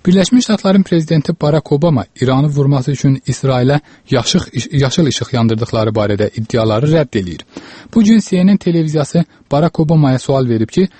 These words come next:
həqiqətənmi İranın nüvə obyektlərinə hücum üçün Vaşinqton İsrailə, e, yaşıl işıq yandırıb?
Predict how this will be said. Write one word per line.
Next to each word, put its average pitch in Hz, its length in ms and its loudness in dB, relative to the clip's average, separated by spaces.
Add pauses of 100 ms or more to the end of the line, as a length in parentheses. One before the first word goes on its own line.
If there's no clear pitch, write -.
(180)
həqiqətənmi 180 720 2
İranın 156 400 2
nüvə 156 260 0
obyektlərinə 139 540 0
hücum 135 240 0
üçün 139 240 2 (320)
Vaşinqton 131 520 0 (120)
İsrailə, 120 540 0 (640)
e, 131 60 0
yaşıl 143 360 0
işıq - 280 -2
yandırıb? 95 340 -2